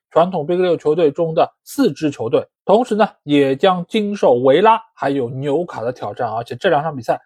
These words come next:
都是客场，所以热刺最终这个赛季将会取得怎样的名次，还是充满了诸多变数。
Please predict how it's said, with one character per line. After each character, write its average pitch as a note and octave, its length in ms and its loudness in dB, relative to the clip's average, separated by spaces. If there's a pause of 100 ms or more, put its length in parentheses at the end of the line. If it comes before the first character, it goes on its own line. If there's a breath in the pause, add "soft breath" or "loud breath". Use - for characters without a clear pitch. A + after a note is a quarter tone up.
(140)
都 E3 220 4
是 C3 200 -14
客 D3 300 2
场， - 140 -20 (260)
所 G3+ 200 6
以 E3 140 0
热 E3+ 320 4
刺 F3+ 440 -8
最 D#3+ 180 2
终 D#3 240 -4
这 D#3+ 120 0
个 C#3+ 80 0
赛 C#3 240 0
季 B2 180 -8
将 C#3+ 180 0
会 C#3+ 140 -4
取 A#2+ 140 -14
得 C#3 100 0
怎 C3+ 140 -4
样 D3 120 -2
的 D#3+ 60 -6
名 D3+ 240 -6
次， - 260 -8 (220)
还 B2 180 0
是 - 300 -8
充 F#3+ 260 0
满 C#3 260 -6
了 G#2 140 -20
诸 D#3+ 220 0
多 - 180 4
变 F#3+ 280 -2
数。 - 160 -16